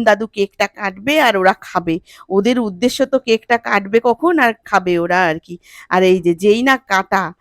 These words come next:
অমনি আমার ছেলে তো অমনি তুলে নিয়েছে, কিন্তু কেকটা তুলে নিয়ে কিন্তু ওর দাদুকে প্রথমে খাইয়েছে, এটুকু জ্ঞান অবশ্য আছে। তো দেখে বেশ ভালোই লাগলো যে যাক, বুদ্ধি হয়েছে।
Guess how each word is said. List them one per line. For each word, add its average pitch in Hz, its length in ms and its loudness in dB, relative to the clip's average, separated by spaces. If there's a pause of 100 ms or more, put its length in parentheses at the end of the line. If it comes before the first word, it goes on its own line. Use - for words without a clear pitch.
(300)
অমনি 226 420 0 (380)
আমার 208 340 2
ছেলে 220 260 2
তো 220 160 2
অমনি 220 320 2
তুলে 220 260 0
নিয়েছে, 208 420 0 (680)
কিন্তু 277 200 2
কেকটা 269 360 -2
তুলে 269 320 0
নিয়ে 302 220 2
কিন্তু 330 300 -4 (120)
ওর 254 320 2
দাদুকে 214 500 0
প্রথমে 233 440 0
খাইয়েছে, 175 680 0 (460)
এটুকু 214 440 2
জ্ঞান 302 220 4
অবশ্য 220 400 4 (140)
আছে। 170 340 0 (460)
তো 220 100 4 (140)
দেখে 214 280 2
বেশ 226 220 4
ভালোই 208 400 2
লাগলো 190 360 4 (400)
যে 208 160 6 (120)
যাক, 190 240 4 (400)
বুদ্ধি 196 380 2
হয়েছে। 190 440 4